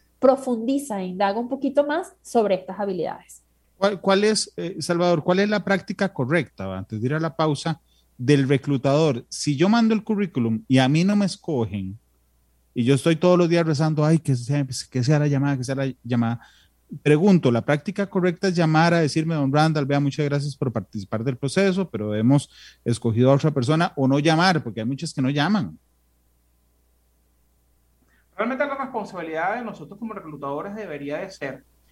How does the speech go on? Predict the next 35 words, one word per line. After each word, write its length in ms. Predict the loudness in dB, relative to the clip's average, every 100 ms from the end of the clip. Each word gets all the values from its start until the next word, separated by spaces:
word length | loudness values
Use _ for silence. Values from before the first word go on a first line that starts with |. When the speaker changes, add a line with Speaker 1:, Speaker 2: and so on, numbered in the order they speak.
| _
Speaker 3:
el 420 | -8 -6 -8 -12 -20 _
contactar 680 | -14 -10 -8 -2 -2 -2 -12 _ -2
a 180 | 0
cada 220 | 4 4 4
uno 300 | 0 0 0
de 200 | 0 0
los, 640 | 2 4 4 0 -4 -8
eh, 460 | -6 -4 -6 -10 -10
de 100 | -8
las 120 | -4
personas 480 | -4 0 0 2 0
con 120 | 0
las 140 | -2
cuales 280 | 2 2 2
se 100 | -6
converse 720 | -2 -2 -2 -2 -2 -2 -2 -8 -20 -10 2
para 180 | 6
darle 440 | 8 6 4 -2 -2
la 120 | -2 -2
información, 680 | -4 -8 -8 -6 -6 -6
sea 580 | -6 2 4 4 0 -10 _
positiva 640 | -4 -4 -4 0 4 4 2
o 80 | -2
negativa, 720 | 0 -2 -2 -2 -2 -4 -10 _ 2
para, 640 | 4 6 6 6 4 0 -6 -10
eh, 80 | -10
de, 260 | -2 -2 -2
del 140 | -4 -4
resultado 520 | -4 -4 2 2 2
de 80 | 0
la, 140 | -2
de 120 | -4
la 80 | -4
búsqueda. 440 | -6 -8 -10 -20 _ _ _ _
¿Ok? 80 | _